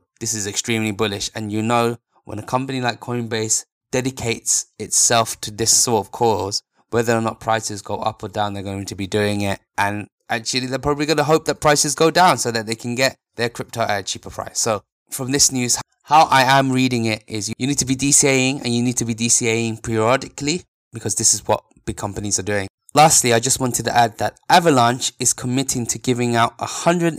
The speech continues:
eighty million dollars in DeFi incentives for projects that are building on its chain.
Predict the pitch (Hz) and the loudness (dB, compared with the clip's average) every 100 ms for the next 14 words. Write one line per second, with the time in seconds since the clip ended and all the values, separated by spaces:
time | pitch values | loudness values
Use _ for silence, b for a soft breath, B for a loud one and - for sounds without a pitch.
0 | - 143 156 143 139 139 143 131 117 170 | -2 0 0 0 0 2 4 2 2 -2
1 | - _ 139 131 113 110 113 110 - 127 | -8 _ 2 6 6 4 -2 -10 -4 -2
2 | 156 - 143 139 120 117 - 131 127 123 | 0 4 4 4 0 0 2 2 0 0
3 | 104 110 131 - B B B B B - | 0 -2 -4 -14 B B B B B -10
4 | - 113 110 - 147 131 117 117 110 110 | 4 4 4 4 4 4 2 4 4 0
5 | - 127 139 131 123 117 120 117 107 127 | 0 4 6 6 2 2 4 6 4 0
6 | - _ 113 110 - - - 117 104 - | -6 _ -4 0 0 0 2 2 0 -6